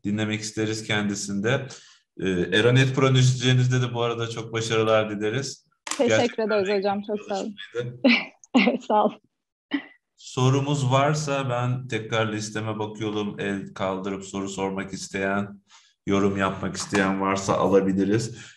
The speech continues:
Speaker 1: Ş-, şey gibi göründü hocam şimdi inek rumeni, keçi rumeni gösterdiniz.
Speaker 2: Evet.
Speaker 1: O zaman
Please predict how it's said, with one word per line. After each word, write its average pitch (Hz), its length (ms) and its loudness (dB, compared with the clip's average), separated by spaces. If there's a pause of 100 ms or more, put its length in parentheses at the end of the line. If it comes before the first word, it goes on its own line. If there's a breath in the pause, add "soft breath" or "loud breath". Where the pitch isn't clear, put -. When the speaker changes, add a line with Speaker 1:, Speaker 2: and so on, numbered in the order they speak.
Speaker 1:
Ş-, 90 640 4
şey - 500 6
gibi 180 200 4
göründü 127 360 4
hocam 117 360 0
şimdi 110 200 0
inek 123 380 2
rumeni, 113 600 0
keçi 113 360 -2
rumeni 110 640 -2 (160)
gösterdiniz. 110 580 4
Speaker 2:
Evet. - 100 -14 (200)
Speaker 1:
O 117 40 -4
zaman 143 380 2